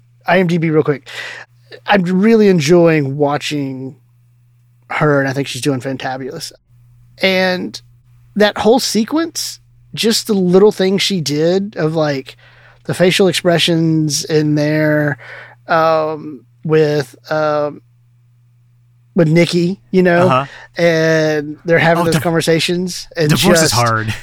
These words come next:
Speaker 2: <laughs>
Speaker 1: I know, I know. Okay. Let, I gotta, I gotta say some context too. And this is, I think this, I can't tell if this is helping my thoughts or what's throwing them off in my first watch where I wasn't fully paying attention.
Speaker 2: Mm-hmm.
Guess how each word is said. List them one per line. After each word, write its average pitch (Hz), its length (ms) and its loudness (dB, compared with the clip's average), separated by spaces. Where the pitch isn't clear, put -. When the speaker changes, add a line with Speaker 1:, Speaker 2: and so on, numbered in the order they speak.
Speaker 2:
<laughs> 208 760 -4
Speaker 1:
I - 80 4
know, 254 260 4
I 190 120 0
know. 226 140 2
Okay. 226 280 0
Let, 254 240 0
I 240 100 2
gotta, 330 300 0
I 233 60 0
gotta 349 160 0
say 254 120 2
some 190 140 0
context 175 480 -2
too. 165 240 2
And 147 100 -2
this 190 160 0
is, 196 220 -2
I 170 140 -2
think 262 160 2
this, 214 300 2
I 190 80 -4
can't 277 220 -4
tell 233 180 2
if - 60 -6
this 185 140 -2
is 160 140 -4
helping 214 280 0
my 240 120 0
thoughts 247 420 -2
or 170 120 -2
what's 170 320 -2
throwing 185 320 4
them 160 120 0
off 156 400 0
in 160 100 2
my 165 100 2
first 175 300 0
watch 156 420 0
where 156 100 0
I 151 120 -2
wasn't 165 400 0
fully 165 300 -4
paying 143 220 -6
attention. - 420 -14
Speaker 2:
Mm-hmm. 139 200 -6